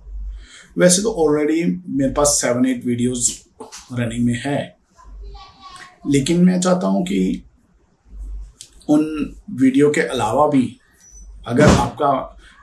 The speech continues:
recently कोई topic है तो वो मैं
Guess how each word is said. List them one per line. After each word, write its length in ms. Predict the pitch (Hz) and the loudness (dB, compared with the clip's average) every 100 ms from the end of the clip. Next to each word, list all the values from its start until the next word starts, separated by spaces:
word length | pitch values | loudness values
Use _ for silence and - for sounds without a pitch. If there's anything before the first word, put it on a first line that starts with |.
| _ - | _ 0
recently 520 | 139 143 139 127 131 | 4 4 4 2 0
कोई 160 | 120 117 | 0 -4
topic 360 | 107 104 110 | -4 -6 -6
है 380 | - 123 180 180 - - - - _ _ | -6 -4 -2 -4 -10 -16 -16 -20 _ _
तो 100 | 143 | 0
वो 300 | 131 135 143 | 2 6 4
मैं 380 | 147 143 139 139 | 4 -4 -6 -10